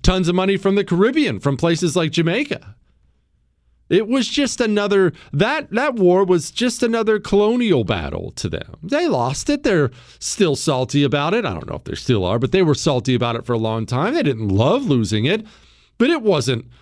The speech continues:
for them what it was for us. Eighteen twelve rolls along. Britain is worried about Napoleon, and then after that, they're worried about Napoleon,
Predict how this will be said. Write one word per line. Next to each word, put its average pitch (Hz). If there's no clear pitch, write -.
for 165
them 107
what 127
it 120
was 95
for 139
us. -
Eighteen 254
twelve 247
rolls 123
along. 104
Britain 233
is 143
worried 185
about 175
Napoleon, 160
and 143
then 196
after 233
that, 180
they're 185
worried 180
about 160
Napoleon, 143